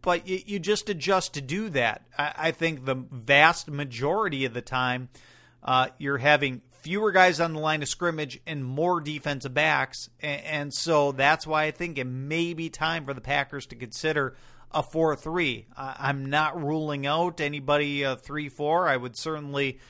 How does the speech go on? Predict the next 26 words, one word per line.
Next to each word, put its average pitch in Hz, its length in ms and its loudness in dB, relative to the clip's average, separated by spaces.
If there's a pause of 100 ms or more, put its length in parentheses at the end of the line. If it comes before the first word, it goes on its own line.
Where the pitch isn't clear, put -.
(280)
welcome 156 520 2
a 143 80 -2
three 151 300 -8
four 160 420 2
if - 60 -6 (100)
they, 135 200 -4
they 131 300 -2
think 147 340 -6
the 139 80 -4
person 151 500 -6
is 131 260 -6 (200)
the 131 100 0
best 139 320 0
person 151 360 -4
for 143 160 -6
the 127 100 -8
job 139 500 4
and 123 120 -8
that's 131 240 -2
what 139 160 -8
they 135 160 0
do. 156 380 -4 (540)
I'm 196 280 4
all 220 200 6
about 156 360 8
it 107 140 -8